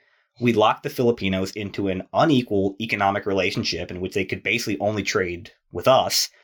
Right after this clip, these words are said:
and then watched all of their Southeast Asian neighbors grow at much faster rates than they did as a result. So the fact that the Philippines became the sick man of Asia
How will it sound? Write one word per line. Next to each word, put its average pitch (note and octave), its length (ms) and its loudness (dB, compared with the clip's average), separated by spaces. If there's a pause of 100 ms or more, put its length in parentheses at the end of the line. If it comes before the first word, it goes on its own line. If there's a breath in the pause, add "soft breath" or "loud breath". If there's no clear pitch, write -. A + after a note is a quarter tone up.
(140)
and G2+ 140 2
then G2+ 180 2
watched G#2+ 400 2
all A2 200 2
of A#2 80 2
their A2+ 100 0
Southeast G2+ 420 0
Asian F2+ 260 -6
neighbors F2+ 440 -6
grow E2+ 260 -4
at D#2+ 80 -6
much F2 180 -4
faster E2+ 360 -8
rates F2 280 -6
than F2 80 -8
they E2+ 140 -4
did E2 240 -10
as F2 200 0
a D#2+ 60 -6
result. - 420 -16 (460 soft breath)
So - 80 -6
the F2 80 2
fact C3 380 0
that C3 60 -8
the - 60 -10
Philippines A2+ 340 2
became G2+ 340 -6
the G#2 60 -8
sick - 240 -4
man F2+ 160 -4
of F2 100 -6
Asia E2 280 -4